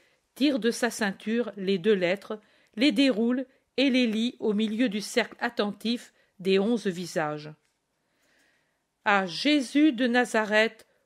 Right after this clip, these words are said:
honneur et bénédiction. À Marie de Nazareth,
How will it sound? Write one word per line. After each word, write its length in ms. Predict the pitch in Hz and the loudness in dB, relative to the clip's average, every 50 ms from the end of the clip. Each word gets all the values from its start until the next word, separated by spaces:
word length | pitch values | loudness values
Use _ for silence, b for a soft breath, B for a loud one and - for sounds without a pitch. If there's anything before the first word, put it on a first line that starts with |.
| _ _ _ - | _ _ _ 2
honneur 580 | 226 269 277 254 247 254 262 269 277 247 - - - | 4 4 4 4 4 4 4 4 2 0 -4 -4 0
et 120 | 240 233 | 0 0
bénédiction. 880 | 226 202 233 233 220 233 214 202 226 202 - - - - 190 170 165 165 - _ _ _ _ _ _ _ _ _ _ _ _ | 4 4 2 4 4 0 0 -2 -4 -6 -6 -10 -6 -4 -4 -4 -6 -10 -16 _ _ _ _ _ _ _ _ _ _ _ _
À 140 | 208 202 214 | 2 2 4
Marie 480 | 226 240 277 311 269 277 311 330 320 | 4 4 4 4 4 4 4 4 4
de 100 | 233 254 | 4 2
Nazareth, 800 | 247 233 247 240 240 - 226 220 190 226 226 233 233 - - _ | 2 2 2 2 2 0 -2 0 0 0 0 0 0 -4 -10 _